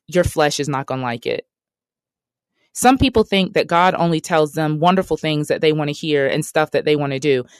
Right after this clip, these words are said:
That's usually you, boo. <laughs> That's usually you talking to yourself.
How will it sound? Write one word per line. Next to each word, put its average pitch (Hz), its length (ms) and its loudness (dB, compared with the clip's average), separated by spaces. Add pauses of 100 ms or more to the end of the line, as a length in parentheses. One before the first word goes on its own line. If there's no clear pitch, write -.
(100)
That's 254 240 4
usually 202 320 2
you, 165 180 -2
boo. 143 300 2 (540)
<laughs> - 540 -4
That's - 300 4
usually 240 480 4
you 214 480 6 (340)
talking 233 360 4
to 233 100 2
yourself. 208 800 4